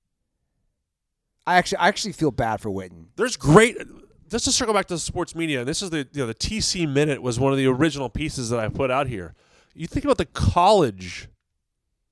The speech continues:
Speaker 2: game right now, like the, the announcers. Tirico's doing Notre Dame games. You know, you have Gus Johnson doing Fox.
Speaker 1: Gus is great.
Speaker 2: Great. Gus is amazing. You have, Ca-, you have, um,
Speaker 1: They have a good crew. They, that's a good crew.
Speaker 2: It's a good crew.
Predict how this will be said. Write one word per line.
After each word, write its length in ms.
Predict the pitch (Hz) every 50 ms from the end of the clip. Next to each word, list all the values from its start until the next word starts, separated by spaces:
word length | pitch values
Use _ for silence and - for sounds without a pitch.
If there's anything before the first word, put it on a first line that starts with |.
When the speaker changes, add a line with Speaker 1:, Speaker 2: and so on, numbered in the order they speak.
| _ _ _ 123 113
Speaker 2:
game 460 | 104 131 160 185 175 127 87 71 - _ -
right 220 | 127 127 123 113
now, 240 | 113 110 95 87 71
like 140 | 92 120 110
the, 100 | 143 135
the 180 | 117 135 147
announcers. 540 | 147 135 143 180 190 - - 78 - - - _ _ _ _ _ _ _ _ _ _ _ _ _ _ -
Tirico's 600 | - - 202 202 277 311 - 285 208 175 151 131
doing 500 | 131 160 165 165 165 156 160 156 156 147
Notre 260 | 160 165 196 214 208
Dame 300 | 165 160 160 202 254 254
games. 520 | 226 143 92 78 - _ _ - - _ _ _ _ _ _ _ _ _ _ _ _ _ _ _ _ _ _ _ -
You 120 | 170 175
know, 120 | 165 156
you 140 | 156 175 180
have 180 | 185 156 135 117
Gus 280 | - 180 233 254 -
Johnson 520 | - - 151 170 214 277 - - 160 147 135
doing 240 | 147 151 151 156 147
Fox. 720 | - - - 175 226 262 277 - - - - - - - _ _ _ _ _ _ _
Speaker 1:
Gus 260 | - 156 160 160 -
is 100 | 139 113
great. 480 | - - 120 117 110 107 110 104 95 -
Speaker 2:
Great. 200 | - 208 220 -
Gus 220 | - 233 247 -
is 120 | 269 254 233
amazing. 560 | 247 226 202 208 247 285 262 - 120 90 - _
You 100 | - 175
have, 120 | - - -
Ca-, 240 | - - 226 214 -
you 100 | 185 202
have, 180 | 208 185 175 196
um, 260 | 202 196 196 190 180
Speaker 1:
They 80 | 156 151
have 180 | 180 233 254 302
a 40 |
good 200 | 233 269 262 -
crew. 240 | - - 156 165 156 -
They, 120 | 139 175 170
that's 200 | 180 196 - 320
a 40 | -
good 200 | - 240 196 -
crew. 320 | - 151 165 151 117 90
Speaker 2:
It's 100 | - -
a 60 | 269
good 180 | 202 277 285 -
crew. 280 | - - 302 339 311